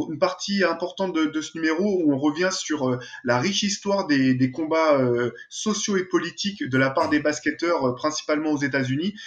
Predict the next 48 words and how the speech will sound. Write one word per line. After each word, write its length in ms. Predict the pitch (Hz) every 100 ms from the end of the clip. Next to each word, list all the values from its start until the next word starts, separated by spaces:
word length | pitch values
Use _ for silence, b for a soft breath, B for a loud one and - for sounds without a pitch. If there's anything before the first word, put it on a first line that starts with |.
| B B
Et 60 | 131
notamment, 400 | 147 147 147 175
on 140 | 156
ouvre 220 | 180 156
avec 280 | 131 135 131
un 80 | 131
portrait, 520 | 127 135 - 165 160
euh, 580 | 139 120 113 107 110 113 113 120 -
que, 60 |
euh, 340 | 120 110 107 104
moi, 400 | 123 139 127 110
à 60 |
titre 320 | 107 139 127 120
personnel, 440 | 131 123 135 147
j'ai 140 | 120
trouvé 320 | 120 - 127 123
passionnant 540 | 143 139 143 139 160
de, 420 | 131 117 113 113
de 120 | 110 117
Bill 180 | 156
Russell, 480 | 151 143 - 165 170 B B B B
et, 80 | 110
euh, 260 | 110 110
dans 140 | 110 123
lequel 280 | 127 160 160
on 120 | 127
reprend, 500 | 123 131 160 160 139
euh, 320 | 120 117 113
effectivement 460 | 110 131 127 147 147
en 140 | 131
détail 500 | 127 127 147 147 123
tout, 200 | - 180 -
toutes 180 | 208 202
ces 200 | - 165
luttes 440 | 170 202 151 143
contre 300 | 165 156 165
le 60 | 139
racisme 540 | 143 - 180 - 127
dans 120 | 123
une 180 | 123 123
ville 180 | 135 139
de 80 | 131
Boston 460 | 127 135 - 156
qui 100 | 151
était 160 | 123 120
pas 140 | 147
particulièrement, 720 | 147 139 - 131 127 131 127
euh, 40 | 113